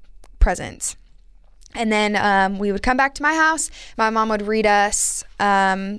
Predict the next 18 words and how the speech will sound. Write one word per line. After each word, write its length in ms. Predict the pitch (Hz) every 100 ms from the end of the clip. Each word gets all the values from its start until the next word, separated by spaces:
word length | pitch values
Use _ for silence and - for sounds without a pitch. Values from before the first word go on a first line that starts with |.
| -
the 80 |
night 120 | 214 196
before 200 | - 208
Christmas, 480 | - 240 240 262 -
and 120 | 214
then 60 | 214
we'd 140 | 208
all 260 | - 202 208
get 220 | 202 185
to 100 | -
open 240 | - 196 196
a 60 |
present 420 | 190 208 190 190 180
or 100 | 180
two 240 | - 180
on 200 | 180 190
Christmas 360 | - 185 196 -
Eve. 240 | - -